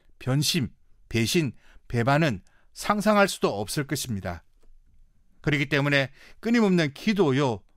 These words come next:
회개의 정을 살아가며 주님과의 관계를 깊게 해야 하는 것입니다. 일독서 이사야서는 주님의 종 셋째 노래에 속합니다. 초대교회 신자들은 주님의 종에서 예수님을 보았습니다.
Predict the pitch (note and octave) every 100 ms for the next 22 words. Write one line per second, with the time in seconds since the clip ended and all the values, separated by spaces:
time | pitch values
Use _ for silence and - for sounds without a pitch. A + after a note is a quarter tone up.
0 | - D#3+ E3 G3+ D#3+ F3 D3 - F3+ D3
1 | C#3 C3 A#2 - - - - G#3+ G#3 E3+
2 | E3+ D3+ - - F3+ E3 D#3 D3+ F#2 -
3 | _ - A3 - - D#3 C#3 G3 D3+ C3+
4 | A2+ G2 G2 F2 E2 D#2 _ _ _ _
5 | _ _ _ _ _ - - D#3 D3 D3+
6 | C3+ D#3+ C#3+ C3+ D#3+ D3 - C#3+ C#3 A2+
7 | _ - - - G#3+ G3+ E3 E3 C#3 F#2
8 | _ _ - - F3 E3 - G#3 F#3+ F#3+
9 | F#3 F#3+ D3 F#3 - E3+ B2 G2 E2 _
10 | - - _ _ _ _ _ - G3+ F3+
11 | E3 E3 D#3 F3+ D#3+ E3 D3+ A#2 - -
12 | - - A3 G3+ D#3+ D#3 D3+ D#3+ D3+ A2
13 | B2+ - F3 F#3 - C#3+ C#3 - G#2 F#2+
14 | F2 D#2